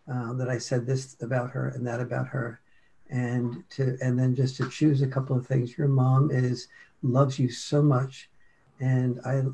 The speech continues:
I care about your mom because she loves you so much. And that was my fault for saying something negative about your mom. And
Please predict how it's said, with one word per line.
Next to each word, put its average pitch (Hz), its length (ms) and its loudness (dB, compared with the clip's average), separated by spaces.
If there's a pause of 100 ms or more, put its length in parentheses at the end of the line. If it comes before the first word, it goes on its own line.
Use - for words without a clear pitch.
(120)
I 139 180 -2 (220)
care 143 240 0
about 127 320 -2
your 127 100 -4
mom 123 380 0
because 131 520 2
she 131 180 0
loves 120 260 -4
you 139 100 -6
so 131 180 -8
much. 117 440 -8 (520)
And 131 200 2
that 143 160 0
was 127 160 -4
my 135 280 4
fault 113 460 -2 (120)
for 139 120 -2
saying 131 300 2
something 131 400 0
negative 120 340 -4
about 123 260 -6
your 120 120 -4
mom. 120 360 -6 (560)
And 127 380 2